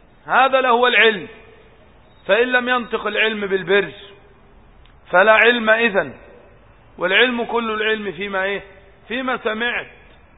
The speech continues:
صحيح، والعلم كل العلم فيما سمعت. ولو كان بر الأم في ماذا؟ ها؟ في علف الدجاج، فينهض تاركا، شوف، مجلسه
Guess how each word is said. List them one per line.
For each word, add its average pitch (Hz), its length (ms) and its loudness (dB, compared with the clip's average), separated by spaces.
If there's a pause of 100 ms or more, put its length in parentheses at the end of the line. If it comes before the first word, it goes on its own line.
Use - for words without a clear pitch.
(480)
صحيح، 180 340 -6 (920)
والعلم 196 500 -2
كل 208 240 -4
العلم 196 380 -4
فيما 170 280 -12
سمعت. 175 440 -8 (360)
ولو 175 240 2
كان 214 340 4
بر 202 280 0
الأم 190 400 -6
في 185 160 -10
ماذا؟ 180 400 0 (1160)
ها؟ 190 180 2 (600)
في - 120 -12
علف 185 360 2
الدجاج، 170 680 0 (1300)
فينهض 214 720 2
تاركا، 220 680 0 (1120)
شوف، 175 220 -6
مجلسه 196 680 0